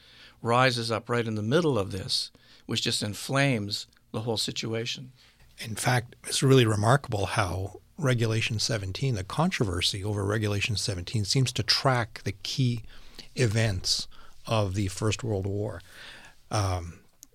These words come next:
Speaker 2: Regulation seventeen was actually created in nineteen twelve by the Ontario government and essentially outlawed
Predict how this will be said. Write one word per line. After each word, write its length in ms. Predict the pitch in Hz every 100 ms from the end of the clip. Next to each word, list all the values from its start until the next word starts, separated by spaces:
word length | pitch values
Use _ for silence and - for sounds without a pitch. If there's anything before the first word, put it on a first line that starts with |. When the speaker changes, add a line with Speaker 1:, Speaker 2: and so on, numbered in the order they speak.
| _ -
Speaker 2:
Regulation 480 | 131 151 135 123 117
seventeen 600 | - 110 95 - 113 110
was 160 | 101 104
actually 360 | 107 - 98 -
created 520 | - 117 104 113 113 101
in 120 | 98
nineteen 480 | 107 113 - 95 92
twelve 500 | - 139 101 87 -
by 140 | 98
the 140 | 101 98
Ontario 400 | 95 - 147 117
government 580 | 104 131 107 87 90
and 160 | - 107
essentially 720 | 98 170 156 - 92 85 - _ _ - -
outlawed 720 | 131 143 - 85 78 85 95